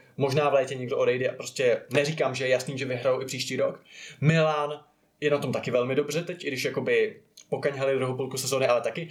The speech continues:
že tam je právě víc těch koní, což může vyhovovat.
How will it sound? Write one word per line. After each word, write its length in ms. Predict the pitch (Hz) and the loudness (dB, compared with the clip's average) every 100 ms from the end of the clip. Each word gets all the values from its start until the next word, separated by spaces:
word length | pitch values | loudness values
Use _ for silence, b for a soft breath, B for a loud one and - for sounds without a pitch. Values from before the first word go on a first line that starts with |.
| B | B
že 120 | 156 | -2
tam 160 | 160 208 | 0 0
je 60 | |
právě 300 | 202 185 170 | 0 0 -2
víc 180 | 156 160 | -4 -4
těch 140 | 208 - | -6 -4
koní, 400 | 139 127 139 160 | -4 -2 -4 -6
což 140 | 160 | -4
může 240 | 170 170 | -2 0
vyhovovat. 520 | 165 165 147 104 - | 0 0 0 -2 -6